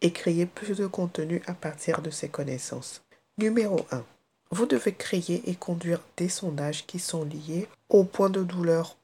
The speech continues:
aux problèmes. Je vais vous donner un excellent exemple.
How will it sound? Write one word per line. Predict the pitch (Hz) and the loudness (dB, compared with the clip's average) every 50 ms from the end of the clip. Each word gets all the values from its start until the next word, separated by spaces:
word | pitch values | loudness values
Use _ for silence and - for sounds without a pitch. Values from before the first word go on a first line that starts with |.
| _ _ - | _ _ 6
aux | 196 202 190 | 6 6 6
problèmes. | - - 180 143 143 139 131 127 135 135 - - - _ _ _ _ _ _ _ - | 4 0 -2 0 2 0 0 0 -2 -6 -8 -12 -20 _ _ _ _ _ _ _ -4
Je | - - 175 | 0 2 4
vais | 175 185 | 4 4
vous | 185 196 196 | 4 4 2
donner | 180 190 190 180 180 175 175 - - | 2 2 2 4 4 2 0 2 0
un | 175 165 165 | 0 2 2
excellent | 165 156 - - - 170 160 147 147 - | 0 -4 -4 -4 -4 -2 -2 -2 -4 -4
exemple. | - 151 147 - - 139 135 135 - | -4 -6 -4 -4 -4 -4 -4 -6 -10